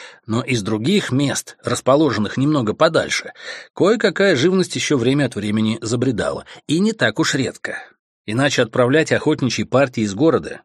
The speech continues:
никакого толку бы не было, но они-то ведь каждый день отправляются, так что всё нормально, и нет никаких причин беспокоиться. Однако на следующий день в город, кроме большей части вновь высланных патрулей,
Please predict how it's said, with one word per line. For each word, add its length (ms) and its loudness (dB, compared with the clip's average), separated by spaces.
никакого 480 2
толку 300 0
бы 120 2
не 160 0
было, 280 -6
но 140 2
они-то 320 4
ведь 120 0
каждый 360 2
день 320 2
отправляются, 840 0
так 160 0
что 140 -4
всё 140 0
нормально, 480 0
и 80 0
нет 260 2
никаких 400 -2
причин 360 -4
беспокоиться. 760 -4
Однако 420 2
на 140 4
следующий 520 0
день 300 0
в 140 -6
город, 320 0
кроме 280 2
большей 420 0
части 340 0
вновь 320 -2
высланных 560 0
патрулей, 560 -2